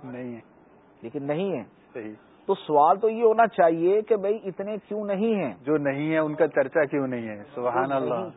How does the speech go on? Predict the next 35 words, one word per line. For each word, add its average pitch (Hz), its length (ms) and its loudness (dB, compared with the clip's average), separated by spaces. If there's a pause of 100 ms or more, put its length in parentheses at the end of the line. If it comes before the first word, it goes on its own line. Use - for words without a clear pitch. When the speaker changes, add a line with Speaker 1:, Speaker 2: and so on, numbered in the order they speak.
Speaker 2:
کیوں 196 120 -4
Speaker 1:
کیا 139 180 0
بات۔ 135 40 -6
Speaker 2:
نہیں 196 320 0
ہیں؟ 135 200 -4 (420)
Speaker 1:
صحیح۔ 117 220 -8 (100)
Speaker 2:
لیکن 175 400 -4
یہاں 160 400 0
سوال 196 240 4
ہوتا 180 260 2
ہے 220 80 6
کہ 226 100 -8
کیوں 220 280 -4
ہیں 165 300 0
Speaker 1:
کیوں 190 180 6
Speaker 2:
اتنے؟ 156 160 0
Speaker 1:
ہیں؟ 113 160 -6 (1040)
اللہ۔ 135 240 0
Speaker 2:
بھائی 190 160 2 (280)
سوال 190 320 6
دوسرا 240 260 2
کیا 214 240 4
کرو 147 260 0
کہ - 180 -8
کیوں 233 220 -6
Speaker 1:
صحیح۔ 226 100 -2
Speaker 2:
نہیں 196 280 0
ہے، 220 120 2
تو 233 160 0
اس 202 60 0
کا 233 80 0
Speaker 1:
سبحان۔ 226 160 6
Speaker 2:
ہم 214 40 -2
جواب 190 360 6
سوچیں۔ 156 360 0